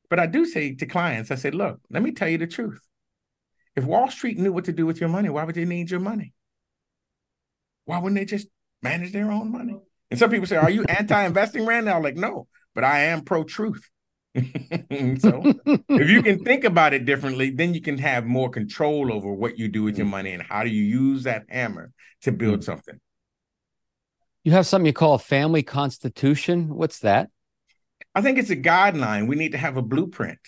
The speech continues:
Speaker 1: You know, when I work with my clients in the legacy system, one of the things that we do is we help them create their family vision statement.
Speaker 2: Mm.
Speaker 1: Because some, at some point, you know, the parents who started won't be around to remind them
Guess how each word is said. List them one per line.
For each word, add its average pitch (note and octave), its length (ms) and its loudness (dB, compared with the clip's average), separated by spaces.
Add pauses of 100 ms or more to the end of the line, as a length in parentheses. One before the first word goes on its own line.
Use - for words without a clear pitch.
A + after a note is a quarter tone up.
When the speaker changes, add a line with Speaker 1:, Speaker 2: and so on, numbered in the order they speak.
(240)
Speaker 1:
You A#2+ 80 0
know, A#2+ 160 2
when C3 300 0
I C#3+ 220 0
work C#3 260 -4
with B2 100 -10
my A#2 140 0
clients A2+ 360 -4
in G2+ 100 -2
the G2 60 -6
legacy G2+ 400 -6
system, G2+ 360 -6
one A2+ 100 0
of A2 60 -4
the G#2+ 60 -6
things G#2+ 200 -2
that G#2 120 -6
we G2 100 -8
do F#2+ 200 -8
is F2+ 100 -10
we F2+ 100 -12
help - 180 -6
them F2 240 -10
create F#2 340 -4
their F2 120 -8
family F2 360 -8
vision D#2 380 -10
statement. D#2 460 -16 (600)
Speaker 2:
Mm. G#2 140 -2
Speaker 1:
Because D#3 240 0
some, G#3 300 2
at C#3+ 140 0
some A3 240 0
point, A#2 320 -6 (580)
you C3+ 100 -2
know, B2 140 2
the A2 100 -4
parents E3+ 460 -2
who C3 160 -4
started A2+ 580 -4 (140)
won't C3 280 -4
be C3+ 140 0
around B2 360 -2
to A#2+ 100 -6
remind G#2+ 520 0
them E2 240 -14